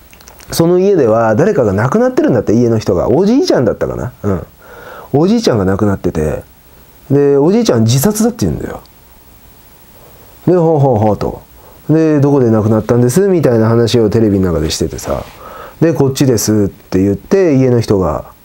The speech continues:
まあ、あの、テレビクルーと霊能者さんを案内して。で、そこ、その亡くなった現場ってどこかっていうと、まあ、当然敷地内なんだけど、車庫なんだよ。ガレージ。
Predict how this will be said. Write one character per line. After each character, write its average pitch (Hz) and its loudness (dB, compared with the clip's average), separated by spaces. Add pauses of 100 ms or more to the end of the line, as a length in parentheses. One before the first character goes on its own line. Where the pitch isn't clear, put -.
ま 98 0
あ、 - 0
あ 107 0
の、 104 0
テ 120 -2
レ 117 2
ビ 110 2
ク 110 -2
ル 110 2
ー 104 -2
と 101 0
霊 107 0
能 104 0
者 90 -6
さ 92 -6
ん 80 -4
を 78 -2
案 101 0
内 85 -4
し - -8
て。 - -8 (1600)
で、 165 0
そ 180 0
こ、 180 2
そ 180 0
の 165 2
亡 156 2
く 165 2
な 170 2
っ - -2
た 156 0
現 147 2
場 143 2
っ 143 -6
て 139 0
ど 143 0
こ 143 0
か 104 0
っ 85 -4
て - -8
い 87 0
う 82 -2
と、 113 0
ま 120 2
あ、 117 0
当 143 0
然 139 0
敷 147 -4
地 156 -2
内 110 0
な 73 -6
ん 67 -8
だ - -6
け 78 -4
ど、 - -4 (640)
車 - -2
庫 175 0
な 98 -4
ん - -12
だ - -8
よ。 - -20 (880)
ガ 131 2
レ 139 2
ー 123 2
ジ。 110 -2